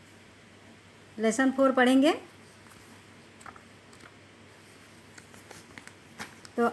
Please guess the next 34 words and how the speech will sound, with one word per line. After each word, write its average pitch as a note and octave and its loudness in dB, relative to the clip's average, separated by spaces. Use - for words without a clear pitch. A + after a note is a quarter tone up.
आज A#3 0
हमारा A#3 2
विषय A3+ 2
है C4+ 2
पत्ते A#3 2
ही D4+ 4
पत्ते। G3 -2
तो C#4 6
इसके C#4+ 6
बारे C#4+ 6
में D4+ 8
हम D4 6
थोड़ा D4 2
पहले, C#4 4
अ, C4 -2
बातचीत A#3+ 0
करेंगे। D4 4
आप A#3+ 2
लोगों C#4 4
ने D#4 6
देखा B3+ 2
होगा D4 4
बहुत C4 0
सारे C#4+ 2
पेड़ C4 4
आपके B3+ 2
बगीचे A#3 2
में C4 4
भी B3+ 0
होगा, C4 4
घरों A#3 0
में B3+ 2
भी B3+ 2
होगा। B3+ 2